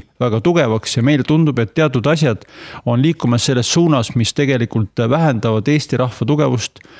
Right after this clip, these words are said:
Eesti riigi tugevust. Ja ma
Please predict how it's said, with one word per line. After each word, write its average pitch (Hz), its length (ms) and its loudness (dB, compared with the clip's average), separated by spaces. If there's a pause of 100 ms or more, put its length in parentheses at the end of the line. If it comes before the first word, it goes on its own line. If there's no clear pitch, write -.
(220)
Eesti 127 360 0
riigi 170 280 4
tugevust. 123 560 0 (380)
Ja 113 420 0 (160)
ma 117 220 2